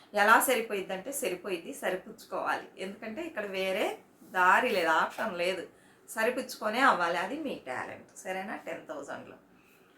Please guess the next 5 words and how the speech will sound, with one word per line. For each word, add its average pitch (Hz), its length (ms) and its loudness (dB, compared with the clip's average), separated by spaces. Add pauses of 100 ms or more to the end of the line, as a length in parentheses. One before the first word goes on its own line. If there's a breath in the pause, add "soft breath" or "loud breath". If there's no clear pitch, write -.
(120)
ఆ, 214 80 4 (120)
నెక్స్ట్ 233 260 -2
వచ్చేసి 208 420 -2 (1120)
ఇప్పుడు 220 240 -6 (340)
హస్బెండ్ 196 500 0